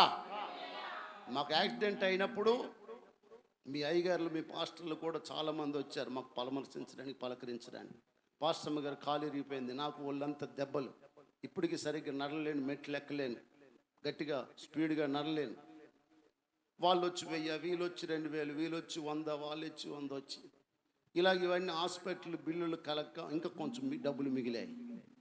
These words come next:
ఆ డబ్బులు నన్ను పడుకొని ఎత్తలేవు. Praise the Lord. నాకు మౌనంగా ఉండనిస్తలేవు. మీకు లాభం లేదని నెలకు ఒక మీటింగ్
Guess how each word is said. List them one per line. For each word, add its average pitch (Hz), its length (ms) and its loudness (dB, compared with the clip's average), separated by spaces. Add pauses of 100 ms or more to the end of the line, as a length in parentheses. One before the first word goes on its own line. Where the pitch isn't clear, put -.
(380)
ఆ 117 100 -4
డబ్బులు 151 460 2
నన్ను 147 200 4
పడుకొని 165 460 0
ఎత్తలేవు. 113 600 -6 (640)
Praise 208 260 10
the 240 100 6
Lord. 226 200 6 (880)
నాకు 156 220 2
మౌనంగా 202 500 8
ఉండనిస్తలేవు. 185 880 4 (580)
మీకు 139 160 0
లాభం 151 420 6
లేదని 147 320 2
నెలకు 151 260 2
ఒక 135 100 0
మీటింగ్ 139 360 2